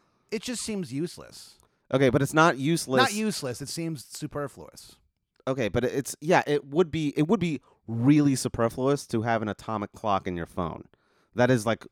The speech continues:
Speaker 2: totally <laughs> unnecessary.
Speaker 1: Yeah.
Speaker 2: Okay? But, uh, they're made for a specific purpose, and it's <laughs> to, to measure these, like, incredibly,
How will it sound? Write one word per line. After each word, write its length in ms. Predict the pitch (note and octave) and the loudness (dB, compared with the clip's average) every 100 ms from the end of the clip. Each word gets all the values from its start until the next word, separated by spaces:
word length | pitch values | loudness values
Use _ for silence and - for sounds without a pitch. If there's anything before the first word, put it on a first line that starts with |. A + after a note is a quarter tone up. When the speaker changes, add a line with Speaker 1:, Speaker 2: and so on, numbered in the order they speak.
| _ _ | _ _
Speaker 2:
totally 460 | - - C#3+ B2 A2+ | -20 4 6 6 4
<laughs> 0 | |
unnecessary. 800 | F#2+ F#2 F#2+ G#2+ - G2 - C#3 | 0 -2 -4 -8 -8 -8 -6 -6
Speaker 1:
Yeah. 400 | - G3 G3 C#2+ - - | -4 -4 -6 -6 -14 -8
Speaker 2:
Okay? 220 | G2+ G2+ - - _ _ | -6 -6 -8 -20 _ _
But, 440 | A2 C#3+ C#3 G#2+ - _ _ _ _ _ | -2 4 4 4 -2 _ _ _ _ _
uh, 340 | A2 G#2+ G2+ G2+ - _ _ - | 2 4 4 0 -4 _ _ -4
they're 180 | A#2+ | 2
made 240 | C3 D#3 D#3+ | 4 6 4
for 60 | |
a 60 | C3 | 2
specific 360 | - A#2+ A2 - | 0 -6 -6 0
purpose, 380 | C3+ A#2+ G#2 | 2 2 0
and 80 | F#2+ | -4
it's 200 | G2+ - - | -8 -10 -20
<laughs> 80 | - | -6
to, 180 | A#2+ C3 | -2 0
to 160 | - | 2
measure 360 | B2+ A#2 A#2+ A#2+ | 2 2 2 0
these, 280 | G#2+ G#2+ F#2+ | -2 -6 -4
like, 180 | G2 - | -6 -6
incredibly, 800 | G#2+ - G#2+ G#2 G2+ G2 F#2+ | -8 -2 0 0 -2 -4 -6